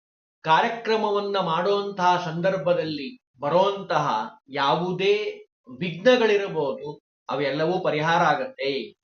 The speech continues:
ವಿನಾಯಕತ್ವಂ ಪ್ರಾಪ್ನೋತಿ ಯಥಾ ಗೌರಿ ಸುತೋ ಹಿ ಸಾ. ಗೌರಿಯ ಮಗನಾಗಿರುವಂಥವ್ರು ಪಾರ್ವತಿ ಮತ್ತು ಪರಮೇಶ್ವರನ ಸುತನಾಗಿರುವಂತಹ ಗಣಪತಿಯನ್ನ ಯಾರು ಪೂಜೆಯನ್ನ ಮಾಡ್ತಾರೋ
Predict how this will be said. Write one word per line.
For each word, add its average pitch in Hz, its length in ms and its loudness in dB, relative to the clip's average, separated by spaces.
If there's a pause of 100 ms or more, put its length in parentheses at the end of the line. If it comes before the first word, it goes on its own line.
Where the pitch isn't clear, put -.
ವಿನಾಯಕತ್ವಂ 175 1040 0
ಪ್ರಾಪ್ನೋತಿ 175 1080 -2 (280)
ಯಥಾ 175 420 4
ಗೌರಿ 170 520 -2
ಸುತೋ 185 420 -2
ಹಿ 151 160 -6
ಸಾ. 147 640 0 (1000)
ಗೌರಿಯ 220 520 4
ಮಗನಾಗಿರುವಂಥವ್ರು 196 1400 0 (340)
ಪಾರ್ವತಿ 196 880 -2 (460)
ಮತ್ತು 170 360 -4
ಪರಮೇಶ್ವರನ 175 840 0
ಸುತನಾಗಿರುವಂತಹ 175 1400 -2 (480)
ಗಣಪತಿಯನ್ನ 196 760 -4
ಯಾರು 165 360 -2
ಪೂಜೆಯನ್ನ 170 520 -4
ಮಾಡ್ತಾರೋ 143 840 -6